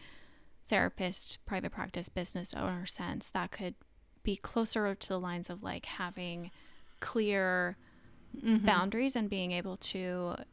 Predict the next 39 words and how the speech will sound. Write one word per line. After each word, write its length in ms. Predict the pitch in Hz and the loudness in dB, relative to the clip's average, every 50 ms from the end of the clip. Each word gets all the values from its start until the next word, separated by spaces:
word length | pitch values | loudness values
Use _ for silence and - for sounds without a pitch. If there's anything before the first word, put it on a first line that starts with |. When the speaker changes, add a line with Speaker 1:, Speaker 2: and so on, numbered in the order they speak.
| - - | -12 -8
Speaker 1:
like, 220 | - 196 175 - - | -6 -6 -6 -6 -8
face 640 | - - - 196 180 180 185 - - - - - - - - - - - - - - - - | -8 -6 -4 -2 -2 -2 -2 -2 0 0 -2 -2 -4 -10 -18 -20 -20 -20 -20 -20 -16 -10 -4
difficult 400 | - 226 - - 180 196 185 - | -2 -2 0 0 2 2 0 0
conversations 840 | - - 180 180 196 - - 208 214 - 240 233 226 220 220 226 - | 0 -4 -4 -2 -2 0 2 2 4 4 4 4 4 4 4 2 0
with 140 | 220 214 - | -2 -4 -4
clients 520 | - 220 208 208 208 208 202 202 202 - | -4 -2 0 0 2 0 0 0 -2 -2
in 100 | 214 190 | -2 -2
the 100 | 190 196 | -4 -4
sense 260 | - 196 185 190 - | -4 -4 -4 -4 -6
about 280 | - - 196 185 - - - - | -6 -4 -4 -4 -4 -6 -10 -14
policies 800 | - - 190 190 190 196 - - 190 190 185 185 185 180 180 - | -2 0 0 0 0 0 -2 -2 -2 -2 -2 -2 -2 -2 -2 -4
and 240 | 185 180 180 175 180 | -4 -4 -4 -4 -4
what 140 | 185 185 - | -4 -4 -4
the 80 | 190 | -4
expectations 760 | 180 - - - 196 - - - 185 180 - 190 185 185 - | -6 -6 -8 -10 -10 -10 -6 -4 -2 -2 0 0 -2 -2 -2
are, 320 | 190 180 175 175 170 180 - - - - - - - - - - | -2 0 0 0 0 -2 -6 -10 -14 -16 -16 -18 -20 -14 -6 -4
um, 380 | 202 190 - - - - 220 - - | -2 -2 0 -2 -2 -4 -6 -2 -2
that 180 | 214 196 - - | -2 0 0 0
that 180 | 202 190 - | 0 2 2
requires 460 | - - - - - - - 202 - | 0 -2 -2 -2 -2 -2 -2 -2 -2
almost 260 | 208 - - 208 - - | -2 -4 -4 -4 -4 -4
a 60 | - | -4
little 160 | - - - | -4 -4 -4
bit 160 | - - - | -4 -4 -2
of 240 | - - 226 - - _ _ _ _ _ - - | -4 -4 -6 -10 -16 _ _ _ _ _ -6 -2
dominance 500 | - 190 - - - - - - - - | -2 0 0 0 -2 -4 -4 -4 -4 -4
in 60 | - | -2
the 80 | - 202 | 0 0
Speaker 2:
Yeah. 140 | 175 - | 0 0
Speaker 1:
sense 160 | - - - - | -2 -4 -6 -6
of, 100 | - - | -6 -4
like, 300 | - - - - - - - - - - - - - - - - | -4 -4 -4 -6 -8 -12 -16 -20 -20 -20 -20 -20 -20 -20 -6 -4
this 180 | - 214 - | -2 -2 0
is 360 | 202 185 - - - - - - - - - - - - - - | -2 -2 -2 -4 -4 -6 -8 -12 -16 -20 -20 -20 -20 -20 -12 -4
Speaker 2:
Right. 280 | - 185 - - - - | -2 -2 -2 -2 0 0
Speaker 1:
this 160 | - 202 - | 0 0 0
is 160 | - - - - | -2 -4 -4 -4
what 160 | - - - | -4 -4 -2
it 100 | - | -2